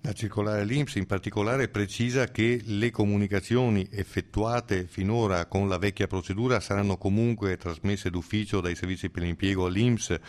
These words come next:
che ne riconoscerà l'efficacia fin dal momento della loro pre-, presentazione, anche se trasmesse successivamente. Ma naturalmente raccomandiamo a chi, eh, procederà da ora in avanti a nuove assunzioni di utilizzare esclusivamente la nuova modulistica, anche perché appunto è, eh, diciamo, più semplice da utilizzare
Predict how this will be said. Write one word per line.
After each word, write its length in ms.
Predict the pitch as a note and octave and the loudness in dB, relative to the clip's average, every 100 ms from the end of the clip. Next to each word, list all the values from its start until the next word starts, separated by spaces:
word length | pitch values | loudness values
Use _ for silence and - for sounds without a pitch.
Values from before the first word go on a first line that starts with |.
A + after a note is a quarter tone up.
| - - - | -16 -18 -4
che 180 | G2 G2+ | 0 0
ne 100 | G2 | 0
riconoscerà 540 | F#2+ F#2+ F2+ - F2+ | 0 0 0 0 -2
l'efficacia 580 | F2 C3+ - F2 E2+ F#2 | 0 -4 -2 -2 -2 -4
fin 160 | G2 | -2
dal 140 | F#2 F2 | 0 0
momento 340 | F2 F2+ F#2 | 0 -2 -2
della 140 | F2 E2 | -4 -2
loro 220 | E2+ E2 | -4 -6
pre-, 200 | E2+ E2+ - F2 F2 | -6 -8 -8 -8 -6
presentazione, 640 | E2 E2+ G2+ A#2+ F2+ F#2+ | -4 -2 -2 -2 -2 0
anche 180 | E2+ F2 | -2 -2
se 80 | E2 | -4
trasmesse 400 | D#2+ D#2+ E2 D#2 | -2 -2 -4 -4
successivamente. 760 | D2+ D2+ D#2+ E2 E2 F#2 D#2+ | -6 -6 -4 -2 0 0 0
Ma 100 | D#2 | -2
naturalmente 680 | E2+ F2 B2 F#2 E2+ E2+ G2+ - - | 0 2 2 4 0 0 -4 -6 -8
raccomandiamo 600 | F#2 - E2 E2+ F2+ E2 | -4 -2 -2 0 0 -2
a 60 | D#2 | -2
chi, 200 | G2+ F2+ - - | -2 -2 -8 -14
eh, 140 | G#2 F#2 | -10 -6
procederà 500 | F2 E2+ F2 G2 G2 | -4 -4 0 0 0
da 220 | G2 F#2 | -2 -4
ora 160 | F#2 | -2
in 100 | F2+ | -2
avanti 360 | F2 F#2+ G#2 E2+ | 0 0 0 0
a 40 | |
nuove 260 | E2 F2 E2+ | 0 0 -2
assunzioni 500 | E2 C3+ - E2 F#2 | 2 2 2 0 -2
di 160 | E2 F2 | -2 -4
utilizzare 580 | G#2 G#2+ A2+ D#2+ D#2 E2+ | -4 -2 -4 -2 -4 -4
esclusivamente 560 | D#2 F2 F#2 G2 G2+ | -4 -4 -2 0 0
la 80 | F2 | -2
nuova 160 | E2+ F2+ | -2 0
modulistica, 600 | G#2 A#2+ D#2 - A#2 E2 | 0 0 -2 -4 -4 -2
anche 200 | E2+ G2 | 0 -2
perché 220 | F#2+ B2 | -2 -2
appunto 440 | A2+ D#2 D2+ E2+ - - - | -2 -4 -2 -4 -6 -18 -2
è, 220 | F#2 F2+ | 0 0
eh, 420 | G2 E2+ E2 E2 | -2 -4 -2 -4
diciamo, 320 | D#2+ D#2+ E2+ | -6 -4 -2
più 160 | E2 A2+ | 0 0
semplice 540 | - F#2 F2 F2+ - | 2 0 0 -4 -4
da 140 | D#2+ D#2+ | -4 -4
utilizzare 680 | D#2+ G#2+ A#2+ F#2 D#2 D#2+ | -2 -2 -2 -2 -2 0